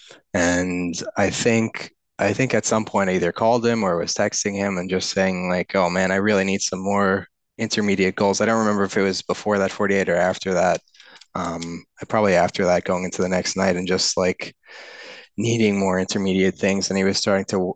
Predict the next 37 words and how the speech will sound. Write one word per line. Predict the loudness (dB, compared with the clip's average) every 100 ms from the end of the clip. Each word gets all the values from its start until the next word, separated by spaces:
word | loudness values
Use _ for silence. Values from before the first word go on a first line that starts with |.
| -2
uh, | 0 2 2 2 0 -4
talk | -6 -6
to | -4
me | -4
about, | 0 2 2
"Okay, | 2 2 2
well, | 0
just | -2 -2 -2 -4 -8 _
now | -2 0
start | 0 0 0
to | -2
worry | 0 0
about | 2 0 0
getting | 0 0 0 -4 -8
to | -4 0 2 2 2 0 -2 -4 -4
the |
next | -2 -2
position." | 0 0 2 0
Maybe | 0 2
there | 2
were | 2
five | 2 2 2 2
left | 0 0
at | -2
that | -2 -2
point. | -4 -4
So | -4
just | -4 0
worry | 0 2
about | 2 0 -2 -4
getting | 0 0
to | 0
the | -4
four, | 0 0 2
three, | 2 2 2 0
whatever, | 0 2 2 0 0 -2 -10 -20 -20 -6
um, | -2 -2 -2 -4 -6 -8